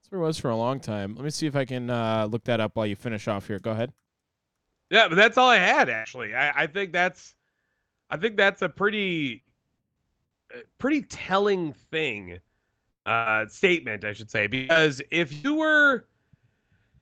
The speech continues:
Speaker 2: i-, if, if the running backs were, had any sight, uh, like, future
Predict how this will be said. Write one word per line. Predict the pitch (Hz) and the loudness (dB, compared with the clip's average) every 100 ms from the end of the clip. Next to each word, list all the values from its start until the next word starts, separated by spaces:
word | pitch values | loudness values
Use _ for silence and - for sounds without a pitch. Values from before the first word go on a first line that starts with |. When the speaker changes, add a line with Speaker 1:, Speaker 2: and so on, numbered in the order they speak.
| _ _ - | _ _ -6
Speaker 2:
i-, | |
if, | - - 175 - 180 135 - | -2 0 -2 0 -4 -4 -4
if | 175 160 | -2 4
the | 196 | 6
running | 226 311 247 | 6 4 2
backs | 208 196 - | 2 2 -2
were, | 165 151 | -2 -2
had | 127 156 151 | 0 0 0
any | 139 156 170 | -2 -2 -2
sight, | - - - 156 127 101 - - _ _ 131 | -4 -8 -4 -2 -2 -4 -18 -20 _ _ -2
uh, | 127 120 123 | 0 0 0
like, | 127 - | -4 -6
future | - 190 - 147 123 107 | -6 -4 -2 0 0 -2